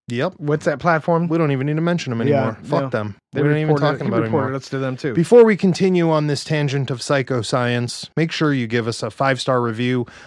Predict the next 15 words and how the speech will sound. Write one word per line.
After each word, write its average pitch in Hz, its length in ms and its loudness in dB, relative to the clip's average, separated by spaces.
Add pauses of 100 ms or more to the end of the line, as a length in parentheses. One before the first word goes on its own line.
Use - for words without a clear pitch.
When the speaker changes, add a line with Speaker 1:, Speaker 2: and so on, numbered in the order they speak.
(120)
Speaker 1:
on 139 120 2
all 180 100 6
the 147 80 2
horribleness 120 720 2
we 107 140 -4
talk 101 260 -2
about. 104 340 -2 (220)
Speaker 2:
Yeah, 190 260 2
on 240 120 4
your 269 80 0
platform, 262 420 6
on 180 80 0
your 202 80 0
favorite 233 280 6
platform. 160 440 2